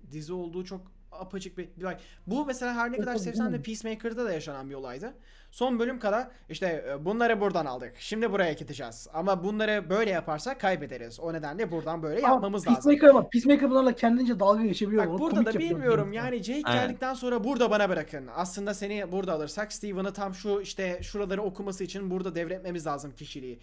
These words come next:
Speaker 1: İşte sen buradan saldır falan diye.
Speaker 3: Aynen.
Speaker 1: Bakalım ya.
Speaker 3: Ya ben şöyleyim. E, şu an genel olarak şu durumdayım, ilk
Speaker 1: Hı.
Speaker 3: bölümde şöyle bir yorum demiştim. Ne yaptığını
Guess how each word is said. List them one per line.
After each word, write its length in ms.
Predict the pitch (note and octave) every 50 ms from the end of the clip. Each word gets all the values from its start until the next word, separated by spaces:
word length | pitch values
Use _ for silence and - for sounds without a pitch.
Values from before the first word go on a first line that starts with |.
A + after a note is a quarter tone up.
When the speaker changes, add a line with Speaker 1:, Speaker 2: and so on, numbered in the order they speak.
| - - E3+
Speaker 1:
İşte 120 | C#3 D#3
sen 280 | D#3 - G3+ G#3 G#3+ G3
buradan 260 | G3 F#3+ F3+ E3 C#3+
saldır 300 | C#3 - D3 D3 D3 D#3+ D#3
falan 240 | - G3+ A3 A3+
diye. 100 | A#3 A#3
Speaker 3:
Aynen. 180 | A3 G#2 G3 F#3+ - - - - - - - - - - -
Speaker 1:
Bakalım 560 | - - - - - G#3 F#3+ E3+ D3 C3 B2
ya. 240 | G#2+ F#2 D2+ C2 - D#3 D#3
Speaker 3:
Ya 80 | D3+ D#3
ben 140 | G3+ A3+ A3+
şöyleyim. 460 | - - C4 B3 G#3 C#3 B2 A2 - - - - -
E, 180 | C#3 C3 B2+ B2
şu 140 | - G3 F3+
an 180 | F3+ F3 E3+ E3+
genel 200 | E3+ E3 E3+ F3
olarak 280 | E3 D#3 D#3+ E3+ E3 -
şu 160 | - - C#3
durumdayım, 440 | B2+ A#2 A2 G2+ G2+ G#2+ B2 - - - - - - - - - - -
ilk 260 | - F#3+ G3 F#3+ F3+
Speaker 1:
Hı. 40 | F3+
Speaker 3:
bölümde 340 | F3 F3 F3+ F3+ F3+ F#3 F#3
şöyle 260 | F#3 - F#3 F3 F3
bir 60 | F3+
yorum 260 | F3+ E3+ F3 F3+ E3 B2+
demiştim. 420 | A2+ A2 G2+ - - G2 F2 - - - - - - - - - - -
Ne 140 | A#2+ C3 D3
yaptığını 560 | E3 F3 E3+ - - - - F3+ F#3 F#3 F#3